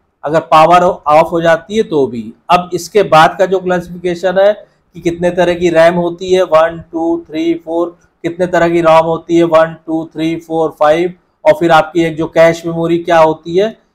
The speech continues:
ये सारी चीज़ें हम लोग अपने आने वाले lecture में discuss करेंगे। तो I hope कि आपको ये video content पसंद आ रहा है। अगर video content पसंद आ रहा है तो प्लीज वीडियो को कम-, शेयर कीजिए, लाइक कीजिए, ठीक है। और अगर आप चैनल पे नया आए तो चैनल को सब्सक्राइब कीजिए।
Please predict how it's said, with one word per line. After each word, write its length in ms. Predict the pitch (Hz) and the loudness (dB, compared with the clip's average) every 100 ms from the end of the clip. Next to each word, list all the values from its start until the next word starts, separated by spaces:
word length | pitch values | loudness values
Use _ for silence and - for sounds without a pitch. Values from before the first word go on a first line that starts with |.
| _ | _
ये 140 | 160 180 | 0 0
सारी 360 | 180 170 175 175 | 2 2 2 -2
चीज़ें 300 | 165 170 185 | -6 -2 0
हम 180 | 170 | 0
लोग 280 | 170 240 269 _ _ - | 0 -2 -4 _ _ -8
अपने 260 | 151 185 185 | -6 0 0
आने 300 | 165 165 170 | 2 2 2
वाले 160 | 165 | 0
lecture 360 | 170 156 - 160 | 0 -4 -4 -6
में 120 | 233 | -4
discuss 320 | 190 - 147 | -6 -4 -6
करेंगे। 460 | - 117 107 104 98 _ _ _ _ _ - | -6 -12 -12 -18 -20 _ _ _ _ _ -4
तो 60 | 156 | 2
I 80 | 160 165 | 2 2
hope 280 | 180 196 196 | 2 0 2
कि 80 | |
आपको 320 | 190 170 - 180 | 2 2 2 0
ये 100 | 175 | 2
video 260 | 170 170 175 | 0 0 0
content 400 | 165 156 170 165 | -2 -2 -6 -6
पसंद 300 | 151 175 180 | -6 -2 0
आ 100 | 180 | 0
रहा 160 | 185 | 2
है। 140 | 190 226 | 0 0
अगर 220 | 170 160 | -2 -6
video 260 | 156 156 170 | -6 -8 -4
content 300 | 165 165 160 | -6 -6 -10
पसंद 300 | 151 160 165 | -12 -10 -4
आ 100 | 165 | -2
रहा 100 | 170 | -2
है 80 | 175 | -4
तो 80 | 175 | -10
प्लीज 380 | - 156 185 _ _ _ _ _ _ _ _ 160 | -12 -8 -8 _ _ _ _ _ _ _ _ -4
वीडियो 400 | 160 160 170 170 | -2 0 0 0
को 240 | 175 175 175 | 0 -2 0
कम-, 360 | 151 151 151 151 | 0 2 2 2
शेयर 320 | - 151 156 | 0 0 0
कीजिए, 460 | 156 170 170 180 196 | -2 -4 -2 0 -2
लाइक 340 | 175 143 147 - | 0 0 0 -6
कीजिए, 340 | 170 165 196 | -8 -2 -2
ठीक 480 | 226 _ _ - 160 | -4 _ _ -10 -2
है। 80 | 190 | 0
और 140 | 151 | 2
अगर 160 | 156 156 | 2 2
आप 140 | 151 | 0
चैनल 320 | - 147 151 156 | 0 0 0 -2
पे 160 | 160 | -4
नया 240 | 151 156 156 | 0 2 2
आए 140 | 165 | -2
तो 100 | 165 | -4
चैनल 260 | 165 139 151 | -6 -6 -6
को 140 | 156 | -12
सब्सक्राइब 580 | - 135 - 143 156 156 | -12 -14 -4 -2 -2 -6
कीजिए। 280 | 170 170 214 | -12 -6 -6